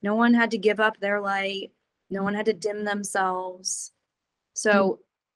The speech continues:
Speaker 1: it was a really beautiful dance.
Speaker 2: And I know that that was just last year. Like, I just know that from following you. So
Speaker 1: Yeah.
Speaker 2: it's fascinating and vulnerable and powerful that you share that even the two of you leading this, this
Speaker 1: Mm-hmm.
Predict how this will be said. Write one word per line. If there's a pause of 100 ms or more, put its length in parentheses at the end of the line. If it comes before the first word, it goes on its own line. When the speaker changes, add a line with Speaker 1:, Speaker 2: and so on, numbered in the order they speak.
(120)
Speaker 1:
it
was
a
really
beautiful
dance. (640)
Speaker 2:
And
I
know
that
that
was
just
last
year. (320)
Like,
I
just
know
that
from
following
you.
So
Speaker 1:
Yeah. (260)
Speaker 2:
it's
fascinating
and
vulnerable
and
powerful
that
you
share (400)
that (180)
even
the
two
of
you
leading
this,
this
Speaker 1:
Mm-hmm.